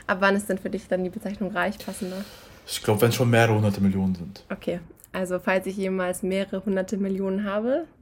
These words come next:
Speaker 1: dann gebe ich natürlich ein Update darüber. Ja, aber hast du
Speaker 2: Dann melde ich mich auch erneut bei dir.
Speaker 1: <laughs>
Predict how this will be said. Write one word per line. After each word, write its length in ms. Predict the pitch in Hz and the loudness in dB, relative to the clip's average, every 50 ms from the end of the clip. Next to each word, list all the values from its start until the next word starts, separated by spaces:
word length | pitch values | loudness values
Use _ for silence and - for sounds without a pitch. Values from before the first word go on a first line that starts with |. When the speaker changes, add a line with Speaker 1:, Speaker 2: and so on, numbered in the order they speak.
| _ _ _ _ | _ _ _ _
Speaker 1:
dann 400 | - 190 196 202 196 190 190 185 | 0 2 2 2 2 0 -2 -4
gebe 160 | - - 185 | -6 -6 -6
ich 80 | 220 220 | -4 -2
natürlich 240 | 233 220 196 208 220 | -2 -2 -2 -2 -4
ein 60 | - | -4
Update 400 | - - 208 - - 180 180 - | -4 -6 -6 -4 -4 -4 -4 -2
darüber. 460 | - - - - - - - - 226 - - - - | -2 -4 -2 -2 -4 -4 -4 -6 -6 -8 -12 0 6
Ja, 180 | 208 202 190 | 10 10 12
aber 160 | 185 180 196 | 12 10 8
hast 240 | 208 220 220 - - | 6 6 4 2 0
du 240 | 208 214 220 220 214 | 2 4 6 6 6
Speaker 2:
Dann 140 | - 214 214 | 6 6 8
melde 160 | 139 135 139 | 10 10 10
ich 80 | 135 - | 10 8
mich 100 | 143 - | 8 10
auch 120 | 143 135 | 10 12
erneut 200 | 147 139 139 135 | 12 10 10 10
bei 120 | - 131 120 | 10 10 12
dir. 120 | - 294 - - - - - | 12 10 10 10 8 10 12
Speaker 1:
<laughs> 840 | - - 175 - 339 339 466 - - 330 - - - - - 277 | 12 12 12 12 12 12 10 10 8 8 8 8 6 4 2 2